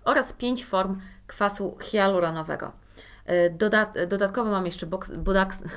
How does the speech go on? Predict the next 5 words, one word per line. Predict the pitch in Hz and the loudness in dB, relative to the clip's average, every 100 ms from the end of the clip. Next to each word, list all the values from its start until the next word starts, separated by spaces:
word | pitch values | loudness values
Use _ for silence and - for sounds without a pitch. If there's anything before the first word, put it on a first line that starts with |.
| - | -10
<laughs> | 175 170 | -6 -2
bogactwo, | 160 156 214 277 - | -2 6 6 6 -2
przepraszam, | 160 165 175 185 165 | -2 0 -2 -2 -6
ekstraktów | 165 - - 190 190 165 - | -6 -8 0 0 0 -8 -4
roślinnych, | 185 - 180 175 185 214 | -4 -2 -4 -2 0 -2